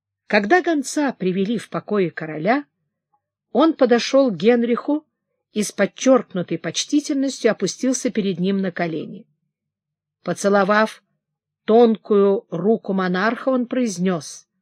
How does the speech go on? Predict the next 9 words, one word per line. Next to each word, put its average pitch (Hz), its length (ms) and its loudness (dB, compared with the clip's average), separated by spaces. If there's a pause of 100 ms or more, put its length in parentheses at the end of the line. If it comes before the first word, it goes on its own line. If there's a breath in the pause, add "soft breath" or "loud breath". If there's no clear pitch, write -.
(720)
«Да 196 320 0
здравствует 170 1160 -2
король 180 440 0
Франции 214 960 -2 (540)
Генрих 269 680 2 (120)
Третий». - 680 0 (2250)
Генрих 214 720 2 (560)
поднял 175 480 2
руку 320 500 0